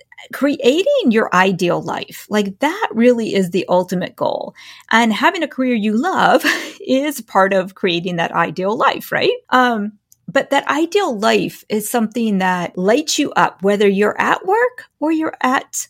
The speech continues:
play, whether you're working or you're resting.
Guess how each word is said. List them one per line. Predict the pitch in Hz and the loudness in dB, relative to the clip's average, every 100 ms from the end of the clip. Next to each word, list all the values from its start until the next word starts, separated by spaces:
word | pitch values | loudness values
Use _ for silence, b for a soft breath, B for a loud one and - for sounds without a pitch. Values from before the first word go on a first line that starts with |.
| _ | _
play, | - 247 - - 214 b b | 0 0 0 -4 -16 b b
whether | - 214 233 | -4 0 2
you're | 226 226 220 202 175 | 2 2 4 4 2
working | 190 190 302 381 370 | 0 -2 0 -2 -2
or | 349 294 | -2 -2
you're | 294 302 | 0 -2
resting. | 254 269 - 185 - 208 | -4 -6 -8 -6 -6 -6